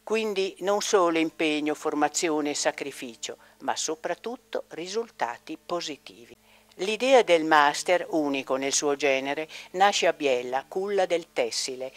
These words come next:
specifica Pier Felice Pellerei, presidente di Città Studi.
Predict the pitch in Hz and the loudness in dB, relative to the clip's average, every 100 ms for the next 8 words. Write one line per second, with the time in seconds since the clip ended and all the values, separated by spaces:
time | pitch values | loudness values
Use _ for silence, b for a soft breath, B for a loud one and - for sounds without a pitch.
0 | B B - 175 165 170 170 156 - 151 | B B -2 -2 -4 -6 -6 -2 0 0
1 | 190 185 185 - 160 156 160 - 147 143 | 2 4 4 0 -4 -2 -4 -4 -2 -2
2 | 143 143 151 170 175 156 143 170 151 143 | 0 2 2 2 0 -2 -2 -2 -2 -2
3 | 139 151 139 135 131 - 127 - 127 120 | -2 -6 -8 -8 -8 -6 -6 -6 -12 -14
4 | 120 | -20